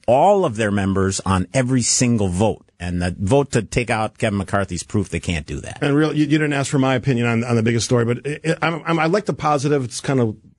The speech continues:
Speaker 2: the mission statement of my show, and mine is the, the work that was done in the state, kind of hitting on what about the, the re-, reemergence of Milwaukee, the shared revenue bill, Brewer's package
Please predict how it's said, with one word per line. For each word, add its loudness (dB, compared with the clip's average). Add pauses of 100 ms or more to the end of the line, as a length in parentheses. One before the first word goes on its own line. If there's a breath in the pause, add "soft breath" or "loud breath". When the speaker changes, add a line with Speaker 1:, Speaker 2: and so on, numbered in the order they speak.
(280)
Speaker 2:
the 2
mission 2
statement 0
of 4
my 2
show, 2
and 2
mine 2
is 0
the, 4
the 2
work 2
that 0
was 0
done 0
in -2
the -2
state, -2
kind -2
of 0 (100)
hitting 2
on 2
what 2
about 0
the, -4
the 0
re-, 2
reemergence 0
of 2
Milwaukee, 2 (600 loud breath)
the 4
shared 2
revenue 0
bill, -4 (1080)
Brewer's 2
package -4